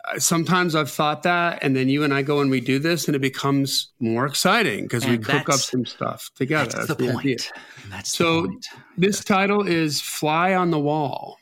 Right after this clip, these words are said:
Speaker 2: Fly on the Wall. Uh, <laughs> that's funny, uh, because for one thing, as we've been recording, I have these two big, like, Godzilla flies in my
Speaker 1: <laughs>
Speaker 2: office. It's down from, like, three the other day, and so I've just been watching them climb all over the glass. Um,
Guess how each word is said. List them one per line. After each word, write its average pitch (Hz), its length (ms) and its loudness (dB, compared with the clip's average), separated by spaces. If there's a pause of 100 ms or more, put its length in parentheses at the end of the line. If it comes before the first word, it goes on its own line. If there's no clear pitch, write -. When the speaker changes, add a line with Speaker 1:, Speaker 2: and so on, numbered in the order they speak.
(200)
Speaker 2:
Fly 143 240 -4
on 160 80 -4
the 143 80 -2
Wall. 139 460 -2 (460)
Uh, 165 1040 -2
<laughs> - 80 -18
that's 139 240 -4
funny, 135 480 -4 (100)
uh, 139 260 -2
because 127 520 -2
for - 160 -8
one 156 180 -2
thing, 120 440 -2 (160)
as 127 160 -4
we've 131 160 -4
been 123 160 -4
recording, 113 500 -8
I 110 60 -10
have 143 180 -10
these 113 160 -10
two 147 300 -8 (160)
big, 139 400 -4
like, 107 180 -8
Godzilla 117 540 -4
flies 117 640 -6 (120)
in 120 120 -8
my - 0 -
Speaker 1:
<laughs> 98 280 0
Speaker 2:
office. 131 400 -4
It's 117 120 -6
down 143 260 -2
from, 139 160 -6
like, 120 160 -2
three 123 520 -4
the 151 120 -2
other 151 140 -4
day, 160 300 -4
and 120 140 -2
so 127 140 -4
I've 123 140 -4
just 120 200 -8
been 117 140 -4
watching 120 360 -4
them 117 120 -4
climb 120 340 -6
all 110 240 -2
over 113 220 -6
the 101 140 -10
glass. 107 640 -6 (140)
Um, 104 420 -4